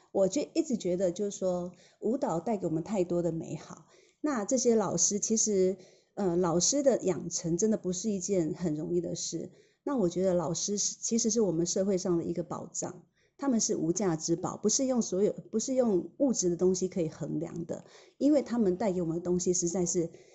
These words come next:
是太美好了，所以我们一定要好好的尊敬，还有珍惜我们身边这么，这么多优秀的老师们。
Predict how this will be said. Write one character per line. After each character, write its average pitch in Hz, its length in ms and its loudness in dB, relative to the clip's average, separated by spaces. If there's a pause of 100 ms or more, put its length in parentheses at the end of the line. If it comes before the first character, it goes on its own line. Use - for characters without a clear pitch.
是 - 140 -6
太 180 260 0
美 165 160 0
好 156 220 -6
了， - 120 -4
所 220 140 0
以 226 60 6
我 240 40 6
们 196 160 0
一 180 40 2
定 214 100 0
要 208 100 -2
好 160 200 -4
好 165 180 -6
的 - 220 -8
尊 233 260 0
敬， 214 220 0
还 170 100 0
有 170 140 0
珍 220 260 -2
惜 175 240 0
我 170 140 -2
们 - 280 -6 (380)
身 214 300 0
边 214 160 4
这 247 180 -2
么， 180 140 0
这 202 140 -2
么 175 120 0
多 165 180 -2
优 170 200 0
秀 170 200 -4
的 - 140 -10
老 - 160 -12
师 - 240 -14
们。 - 220 -14